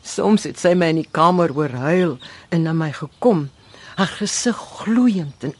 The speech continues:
innig van die jong saamwees daar in die eetkamer. Dan sê ek, "Ek huil sommer oor die musiek so treurig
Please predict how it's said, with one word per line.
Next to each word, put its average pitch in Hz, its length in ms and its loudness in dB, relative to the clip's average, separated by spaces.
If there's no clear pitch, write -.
innig 208 320 6
van 147 120 -4
die 139 160 -6
jong 185 260 4
saamwees 156 640 -2
daar 156 300 0
in 135 100 -2
die 175 140 -4
eetkamer. 131 580 -2
Dan 160 180 0
sê 170 380 -4
ek, - 240 -6
"Ek - 200 -6
huil 240 360 -2
sommer 254 680 0
oor 226 160 0
die 226 120 2
musiek 226 480 -2
so - 180 -6
treurig 226 600 2